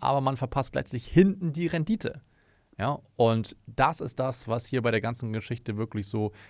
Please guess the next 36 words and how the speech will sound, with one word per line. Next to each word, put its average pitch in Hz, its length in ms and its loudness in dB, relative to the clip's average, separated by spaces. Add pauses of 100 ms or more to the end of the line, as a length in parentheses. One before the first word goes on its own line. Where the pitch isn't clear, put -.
(140)
extrem 110 580 0
wichtig 120 320 -2
ist. 120 280 -4
Und 104 360 -2 (380)
ja, 101 260 -4
deswegen, 110 300 -4
liebe 110 180 0
Eltern, 104 320 0
ich - 180 -12
kann 131 160 -4
euch 127 300 -4
an 117 140 -2
der 123 180 -2
Stelle 117 320 -4
wirklich 127 440 -2
nur 120 360 0
sagen, 98 460 -2 (400)
aufgeschoben 139 920 2
ist - 420 -6
nicht, 120 540 -2
man 120 500 -4
sagt 135 180 -2
ja, 101 100 4
aufgeschoben 123 420 0
ist 110 60 -2
auf, 123 220 -2
nicht 110 300 -4
aufgehoben 117 520 -4
halt, 113 200 -4
ja, 156 240 -2 (260)
da 113 180 2
habt 147 140 -4
ihr 139 60 4
natürlich 131 400 0
recht, 143 340 -4
aber 147 400 0